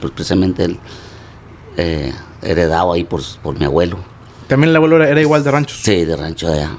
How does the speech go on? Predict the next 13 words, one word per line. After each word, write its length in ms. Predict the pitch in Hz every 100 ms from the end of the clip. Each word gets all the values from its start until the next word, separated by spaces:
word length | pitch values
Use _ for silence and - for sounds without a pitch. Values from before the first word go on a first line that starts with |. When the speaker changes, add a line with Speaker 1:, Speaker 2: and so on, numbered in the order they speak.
| -
Speaker 1:
Entonces 460 | 82 85 85 87 87
él, 300 | 82 80 -
él 400 | 80 85 85 82
tiene 180 | 87 85
sus 160 | 80 -
tierras 300 | 87 80 73
allá. 300 | 78 82 - - - - - - - -
Eh, 240 | - 82 76
sus, 460 | - - - - - - -
pues 180 | - 92
ahí 240 | 98 110 123
es, 160 | 113
eh, 220 | 117 98